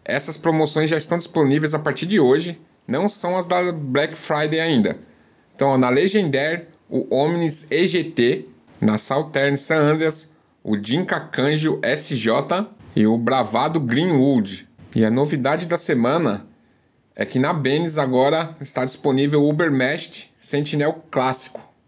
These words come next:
pra gente modificar. Nessa semana temos duas propriedades com desconto. Vamos começar aqui pelo Bunker, que está com cinquenta por cento de desconto, assim como todas as suas renovações.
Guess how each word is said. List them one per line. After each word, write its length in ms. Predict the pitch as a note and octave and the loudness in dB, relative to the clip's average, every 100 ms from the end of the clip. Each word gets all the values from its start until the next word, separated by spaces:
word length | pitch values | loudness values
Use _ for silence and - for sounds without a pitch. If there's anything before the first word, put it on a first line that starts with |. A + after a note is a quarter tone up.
| _ | _
pra 100 | A2 | -2
gente 240 | A2 B2 C3 | -2 0 0
modificar. 640 | C3 C#3 - B2+ G#2 - - - | 0 -2 -6 -4 -4 -10 -20 -2
Nessa 360 | A2 A2 C#3 - | 2 4 2 -2
semana 380 | - B2 C#3 D#3 | -4 0 0 0
temos 300 | D#3 D3 A2+ | 0 0 0
duas 240 | A#2+ G3+ | 2 0
propriedades 840 | - F#3+ F#3 C#3+ A#2 C#3 D3 - - _ | 0 -2 0 0 0 -2 -4 -8 -12 _
com 140 | - B2 | -2 -2
desconto. 640 | - - A2+ B2+ D#3 D#3 - _ _ _ _ - | -2 -2 0 0 -2 -6 -20 _ _ _ _ -14
Vamos 100 | G#2+ | -6
começar 300 | C3 C3+ D3 | -2 -2 -2
aqui 120 | C#3+ | -4
pelo 260 | D3 D3+ F3 | -2 0 -2
Bunker, 540 | D3+ A2 B2 D3 C#3 | -2 0 0 0 -4
que 100 | B2+ | -4
está 200 | B2+ C#3 | -4 -4
com 100 | C3+ | -4
cinquenta 520 | C#3+ D3 C#3 E3 G#3+ | -2 -2 -2 0 0
por 160 | G#3+ E3+ | -2 -4
cento 260 | - D#3 D3+ | -2 -2 -2
de 120 | D3+ | -2
desconto, 680 | D3 - - A2+ C3 C3+ D3+ - - _ _ | -4 -6 -4 0 0 -2 -10 -12 -20 _ _
assim 300 | - G#2 D3 | -8 -4 -4
como 280 | D#3+ E3 D#3+ D3+ - | -2 0 0 -2 -2
todas 340 | D3 F#3 F3+ | 0 2 0
as 100 | F3+ | -2
suas 260 | - D#3+ D#3 | -2 0 2
renovações. 880 | D3 D3 C#3 - A2+ G#2 D#3 - | 2 2 0 -2 0 0 -2 -8